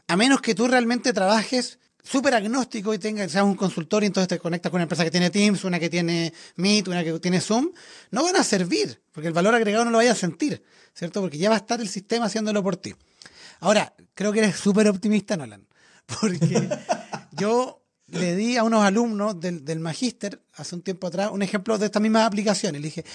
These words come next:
"Por fin vas a poder estar atento en la reunión, vas a poder... Eh, no tener que distraerte tomando notas y cosas, sino con la atención absoluta para que la reunión sea de mayor valor y todos puedan, en el fondo, eh, aprovechar esa instancia", ¿cierto?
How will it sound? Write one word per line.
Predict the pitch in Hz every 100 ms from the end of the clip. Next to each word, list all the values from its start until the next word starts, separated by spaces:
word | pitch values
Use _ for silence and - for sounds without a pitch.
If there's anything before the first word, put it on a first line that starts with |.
| - _
"Por | 190 165
fin | - 269 339 -
vas | 165 208
a | 180
poder | 190 214 214
estar | 147 - 208 208
atento | 170 165 - 226 202 202
en | 196
la | 190
reunión, | 185 180 185 185 180 - - -
vas | 165 180
a | 175
poder... | 170 170 180 190 185 - - -
Eh, | 143 131 117 _ _ _
no | 135 170
tener | 190 190
que | 190
distraerte | 180 156 175 180
tomando | 165 175 180 165
notas | 156 190 190 175 175 156 175
y | 156
cosas, | 180 196 185
sino | 180 202 - - -
con | 170
la | 185
atención | 185 180 226
absoluta | 247 - 208 247 269
para | 208 202
que | 190
la | 185
reunión | 180 214
sea | 214 226
de | 202
mayor | 196 208
valor | 170 180 220 254 - _ _ _
y | 175 220 240
todos | - 208 214
puedan, | 202 202 214 208 208
en | 160
el |
fondo, | 147 180 180 185 185 - - _
eh, | 139
aprovechar | 139 151 175 170 165 233
esa | 202 214
instancia", | 190 233 151 131
¿cierto? | 160 160 226